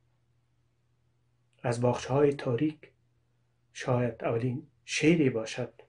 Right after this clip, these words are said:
در شعر معاصر ما در دهه شصت و هفتاد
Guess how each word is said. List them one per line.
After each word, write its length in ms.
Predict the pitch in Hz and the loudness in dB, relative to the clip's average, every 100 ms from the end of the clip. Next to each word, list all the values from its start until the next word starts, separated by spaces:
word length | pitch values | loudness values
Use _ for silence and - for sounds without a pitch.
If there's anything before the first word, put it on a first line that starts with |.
| _ _ 131 | _ _ -6
در 100 | 113 | -6
شعر 380 | - 123 117 113 | -4 -6 -4 -4
معاصر 520 | 113 110 - - 110 | -6 -8 -10 -6 0
ما 420 | 131 151 165 165 _ _ _ _ _ _ - | 4 4 2 -2 _ _ _ _ _ _ -6
در 220 | 120 113 - - - | -4 -4 -6 -18 -8
دهه 400 | 110 117 120 113 | -4 0 0 -2
شصت 440 | - - 120 - 117 | -6 -10 -12 -14 -20
و 40 | |
هفتاد 640 | - - 135 139 139 - | -18 -8 -4 -2 -4 -12